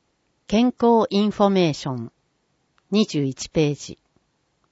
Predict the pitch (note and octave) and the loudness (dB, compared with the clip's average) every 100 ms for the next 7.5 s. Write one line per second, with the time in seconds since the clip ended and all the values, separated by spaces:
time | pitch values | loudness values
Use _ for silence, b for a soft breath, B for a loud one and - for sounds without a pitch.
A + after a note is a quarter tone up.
0 | _ _ _ _ _ _ _ _ _ _ | _ _ _ _ _ _ _ _ _ _
1 | _ _ _ _ _ _ _ _ _ - | _ _ _ _ _ _ _ _ _ -6
2 | G3 B3 - - A#3+ A3+ G3+ G#3 F#3+ - | 0 0 -2 -4 -2 -2 0 2 2 -2
3 | C#3 A2 A#2 _ _ _ _ _ _ _ | -10 -10 -16 _ _ _ _ _ _ _
4 | _ _ _ - G3+ G3+ F#3+ E3+ D#3+ _ | _ _ _ -2 0 2 0 0 -2 _
5 | _ _ - D3+ E3+ F#3+ D#3+ - - B2+ | _ _ -4 -2 0 -2 -4 -10 -16 -16
6 | A#2+ _ _ - E3+ G#3+ - G#3 G3 F3+ | -18 _ _ -2 0 0 -2 -4 -4 -2
7 | G3 F3+ C3 A#2 | -2 -2 -2 -10